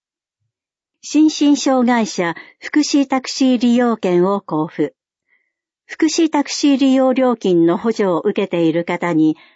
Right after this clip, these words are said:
令和八年度分を交付します。申し込み、三月二十四日火曜日から、印鑑、身体障害者手帳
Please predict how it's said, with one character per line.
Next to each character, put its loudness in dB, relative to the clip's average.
令 2
和 0
八 0
年 4
度 2
分 2
を 0
交 -2
付 -6
し -6
ま -2
す。 -18
申 -2
し -12
込 -2
み、 0
三 2
月 0
二 4
十 0
四 -2
日 -4
火 -4
曜 0
日 -4
か -8
ら、 -6
印 2
鑑、 0
身 2
体 0
障 0
害 0
者 -2
手 -4
帳 -2